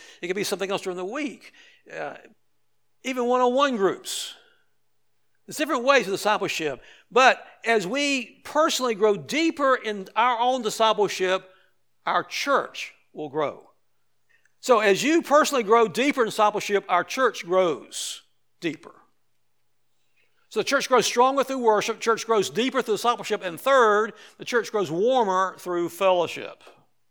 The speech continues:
Back to the Great Commission last week, Matthew twenty-eight, about baptizing. We mentioned that very briefly last week. Baptizing really means a person received Christ and shows his commitment to Jesus, is gonna follow Jesus by being baptized.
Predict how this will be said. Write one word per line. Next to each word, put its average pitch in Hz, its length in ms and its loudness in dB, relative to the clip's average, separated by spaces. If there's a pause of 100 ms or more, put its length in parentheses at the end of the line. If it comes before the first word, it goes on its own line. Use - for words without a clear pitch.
(1300)
Back 233 180 -2
to 208 40 -12
the 196 60 -4
Great 185 180 -4
Commission 196 360 -8
last 139 260 -4
week, 123 240 -14 (260)
Matthew 120 540 -20 (680)
twenty-eight, 147 520 -10 (720)
about 160 460 -4
baptizing. 147 760 0
We 135 80 -12
mentioned 220 240 -8
that 196 140 -4
very 196 180 -2
briefly 190 340 -2
last 139 280 0
week. 165 200 -6 (200)
Baptizing 202 640 0 (200)
really 240 220 6
means 196 160 0
a 175 60 0
person 226 280 0
received 202 320 -6
Christ 220 400 6 (240)
and 180 260 -2 (120)
shows 226 380 2
his 196 160 0
commitment 208 400 -2
to 175 60 -2
Jesus, 180 460 -2
is 151 240 -12
gonna 160 140 -4
follow 233 240 2
Jesus 160 160 -8
by 165 140 0
being 156 220 -6
baptized. 185 880 -4